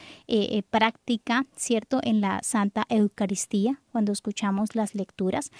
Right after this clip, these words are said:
Hay algo muy importante, hermanos, eh, y es que nosotros comulgamos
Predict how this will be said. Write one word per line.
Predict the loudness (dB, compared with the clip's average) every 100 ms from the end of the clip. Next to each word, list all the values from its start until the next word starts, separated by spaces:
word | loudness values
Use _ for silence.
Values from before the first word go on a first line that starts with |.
| -20 -8 2
Hay | 4
algo | 6 6
muy | 6
importante, | 6 2 0 -2 2
hermanos, | 4 4 4 0 -4 _ _ -6
eh, | 2 4 4 2 -2 -10 _ _ _ _ _ 0
y | 4
es | 4
que | 6
nosotros | 6 6 4 2 0 -4 -20 -20 _ _ _ _ _ _ _ _ _ _ _ _
comulgamos | 6 8 8 8 6 6 6 4 0 -4